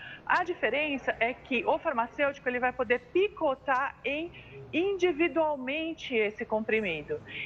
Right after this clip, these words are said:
Então, em vez dele dar a cartela completa, ele vai fazer esse picote e separar a quantidade exata que o paciente vai poder levar o que tá na prescrição exato do que,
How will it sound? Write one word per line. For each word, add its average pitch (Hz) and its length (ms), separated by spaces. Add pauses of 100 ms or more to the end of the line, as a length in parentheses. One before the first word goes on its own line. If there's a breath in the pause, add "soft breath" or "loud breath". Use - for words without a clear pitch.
(100)
Então, 226 260
em 269 80
vez 320 240
dele 349 220
dar 214 160
a 220 60
cartela 214 440
completa, 294 920
ele 233 220
vai 202 220
fazer 214 400
esse 349 180
picote 269 840 (480 loud breath)
e 277 220 (120)
separar 311 560
a - 20
quantidade 233 680
exata 294 760
que - 120
o 330 60
paciente 302 720
vai 254 180
poder 269 640 (360 loud breath)
levar 240 600 (120)
o 254 100
que 320 120
tá 254 220
na 269 100
prescrição 277 680
exato 254 720 (100)
do 247 180
que, 262 420